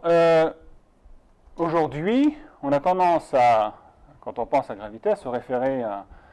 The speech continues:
Einstein. Euh, il était beaucoup plus jeune que ça quand il a, en novembre mille neuf cent quinze, quand il a présenté sa théorie. Mais, euh, donc derrière, vous voyez, euh, un exemplaire de,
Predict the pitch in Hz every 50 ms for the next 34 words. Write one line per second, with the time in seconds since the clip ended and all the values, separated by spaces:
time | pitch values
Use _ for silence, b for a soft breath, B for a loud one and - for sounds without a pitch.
0 | b b b b - 117 120 - - - 160 190 220 208 - _ - _ _ -
1 | b b b b b b b b b - - 104 104 104 110 - 131 135 147 139
2 | 156 - 151 139 135 127 127 135 123 - 151 147 - 139 - - - 117 113 110
3 | 110 110 107 - - _ _ _ b b b b b b b b - - 110 117
4 | 127 131 127 135 131 131 120 123 107 - 127 120 - - 135 123 - - 107 -
5 | 110 107 104 - - 107 117 110 - - - - 101 - 113 107 107 110 120 156
6 | 180 196 - _ b b b b b b b b b b b _ _ 123 120 127
7 | 135 139 143 - - 127 120 120 117 117 117 117 113 113 123 123 123 113 135 147
8 | 143 147 151 156 151 143 127 123 113 123 135 131 131 131 135 139 139 135 127 -
9 | b b b b b _ b b b b b b b b b b _ - 101 104
10 | 107 107 107 107 120 123 135 127 107 - 139 135 127 131 - - 147 147 151 151
11 | 147 143 127 123 104 98 113 117 117 113 113 113 110 110 110 107